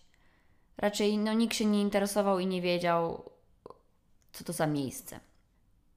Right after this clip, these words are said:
Jechałam tam z totalną nieświadomą, nie wie-, nieświadomość-, z totalną nieświadomością. Nie wiedziałam, co mnie czeka. Totalnie nie wiedziałam, co będzie dalej. Miałam szesnaście lat, jak zaczęłam się przygotowywać do tego wyjazdu, gdyż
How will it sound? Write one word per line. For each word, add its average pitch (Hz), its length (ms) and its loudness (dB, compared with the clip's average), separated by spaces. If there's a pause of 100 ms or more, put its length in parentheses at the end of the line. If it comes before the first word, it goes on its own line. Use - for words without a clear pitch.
Jechałam 196 460 2
tam 185 180 -2
z - 60 -12
totalną 190 440 2
nieświadomą, 175 720 -2
nie 170 160 -4
wie-, 165 160 -4 (100)
nieświadomość-, 170 680 -2
z - 40 -16
totalną 196 400 0
nieświadomością. 175 800 -2
Nie 165 140 -2
wiedziałam, 175 420 2
co 202 120 -4
mnie 202 200 -2
czeka. 175 540 -2
Totalnie 196 480 0
nie 190 140 -2
wiedziałam, 165 440 -2
co 165 120 -10
będzie 160 260 -4
dalej. - 300 -4 (600)
Miałam 175 380 2
szesnaście 185 720 -2
lat, 156 280 0
jak 160 120 -10
zaczęłam 156 420 -2
się - 120 -8
przygotowywać 156 680 -4
do 151 80 -6
tego 143 260 -4
wyjazdu, 151 560 -4
gdyż 165 360 -6